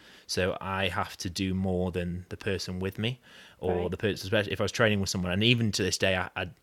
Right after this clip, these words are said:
Speaker 1: I, I train with my friends and stuff, and I'll, I'll enjoy it more now because I've, I,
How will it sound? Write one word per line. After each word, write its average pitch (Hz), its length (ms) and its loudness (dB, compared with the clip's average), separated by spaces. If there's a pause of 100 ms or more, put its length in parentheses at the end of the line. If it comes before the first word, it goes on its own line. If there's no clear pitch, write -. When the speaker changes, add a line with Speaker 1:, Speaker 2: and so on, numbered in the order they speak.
(520)
Speaker 1:
I, 120 200 6
I 135 60 8
train 156 320 4
with 120 160 4
my 107 140 2
friends 104 340 2
and 95 120 -2
stuff, 87 240 -2
and 98 80 -2
I'll, 92 220 -2
I'll 95 160 -2
enjoy 95 260 0
it 90 80 -2
more 92 240 -2
now 87 200 -4
because 85 300 -8
I've, 92 220 -8 (100)
I, 95 120 -6